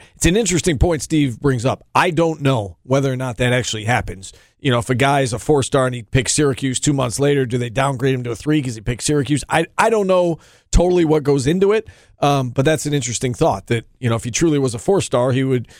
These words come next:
you know, maybe the thinking is he would go to a, a better program. Um, I don't know.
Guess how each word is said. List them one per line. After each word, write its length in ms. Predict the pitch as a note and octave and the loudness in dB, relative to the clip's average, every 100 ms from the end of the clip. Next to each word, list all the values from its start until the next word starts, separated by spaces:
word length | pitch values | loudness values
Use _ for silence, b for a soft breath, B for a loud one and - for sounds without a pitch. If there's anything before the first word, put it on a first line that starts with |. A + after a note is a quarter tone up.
| B | B
you 100 | B2+ | -2
know, 220 | A2+ G#2+ - | -2 -4 -4
maybe 260 | C3 C3+ | 0 0
the 120 | A#2+ A#2 | 0 -2
thinking 320 | C#3+ A#2 B2 | -2 -2 -4
is 140 | B2 | -4
he 80 | B2 | -4
would 140 | A#2+ | -2
go 120 | A#2 B2 | 0 -2
to 160 | A#2+ | -2
a, 60 | A#2 - | -4 -4
a 80 | G#2 | -2
better 240 | A#2 A2 | -2 -2
program. 560 | G#2 F3 C3 A2+ G#2 F#2 b b - | 2 2 2 -2 -4 -10 b b -4
Um, 380 | B2+ A#2 G#2 - _ | -2 -2 -4 -12 _
I 80 | G3+ | 2
don't 120 | A#3+ | 2
know. 140 | A3+ | 2